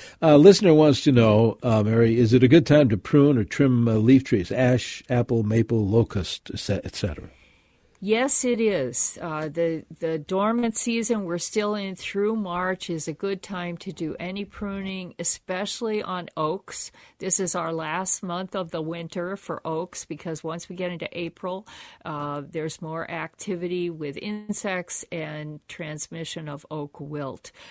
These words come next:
Speaker 2: So, but all, uh, pruning can be done now with dormant, uh, trees. Fruit trees, apples, pears, things like that, it's a good time to prune, uh, them as well.
Speaker 1: Okay.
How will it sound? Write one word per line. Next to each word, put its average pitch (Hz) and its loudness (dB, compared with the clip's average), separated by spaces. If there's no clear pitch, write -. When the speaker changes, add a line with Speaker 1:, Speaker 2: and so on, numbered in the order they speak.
Speaker 2:
So, 165 0
but 160 -2
all, 185 -2
uh, 165 -8
pruning 185 -8
can 180 -10
be 160 -8
done 160 -10
now 147 -10
with 143 -8
dormant, 156 -10
uh, 143 -14
trees. 185 -4
Fruit 294 -2
trees, 175 -6
apples, 180 -6
pears, 175 -6
things 170 -12
like 160 -10
that, 160 -10
it's - -14
a - -20
good 170 -10
time 170 -12
to 160 -14
prune, 147 -12
uh, 139 -14
them 151 -12
as 151 -16
well. 139 -12
Speaker 1:
Okay. - -2